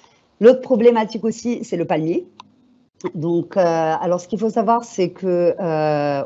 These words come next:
au Maroc, euh, en fait, plutôt, euh, c'est dans toute l'Afrique, euh, l'Afrique du Nord et principalement au Maroc, depuis plus d'un siècle, en fait, nos palmiers dattiers sont victimes d'une maladie mortelle qui est causée par le bioud.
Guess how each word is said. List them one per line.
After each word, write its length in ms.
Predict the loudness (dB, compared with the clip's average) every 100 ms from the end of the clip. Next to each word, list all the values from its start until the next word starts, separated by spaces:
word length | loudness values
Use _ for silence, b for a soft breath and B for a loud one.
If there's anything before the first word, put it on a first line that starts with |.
| 0
au 80 | 4
Maroc, 640 | 4 0 -2 0 2 0 -6 -20 -20 -20 B B B B B _ _ _ 4
euh, 240 | 6 4 0
en 60 |
fait, 200 | -6 -8 -8
plutôt, 480 | -8 -6 -2 -2 0 2
euh, 140 | 2
c'est 480 | 2 -4 0 2 0
dans 120 | -2
toute 180 | -6 -2
l'Afrique, 420 | -2 -2 -12 -4
euh, 500 | 0 2 2 -2 -6
l'Afrique 380 | -6 -8 -8 -8
du 120 | -4
Nord 640 | -4 0 2 4 4 2 -2
et 160 | -4 -6 -8
principalement 760 | -6 -6 -2 0 0 0 -4
au 120 | -2
Maroc, 340 | -2 0 0 0
depuis 220 | -4 -6
plus 260 | -4 -2 2
d'un 140 | 0
siècle, 480 | 2 0 0 -2 -4 b b b b b
en 80 | -2
fait, 220 | -2 0
nos 160 | -2
palmiers 480 | 2 2 4 2 2
dattiers 500 | 0 -2 -2 0 0 -2
sont 240 | -6 -4
victimes 420 | -4 -4 -4 -2 0
d'une 140 | 0
maladie 380 | 2 2 0 0
mortelle 680 | 0 -2 -4 -2 -2 -4 -12
qui 120 | -6
est 40 | -4
causée 280 | -2 0 0
par 360 | 0 0 0
le 220 | 0 0
bioud. 460 | 0 0 -2 -4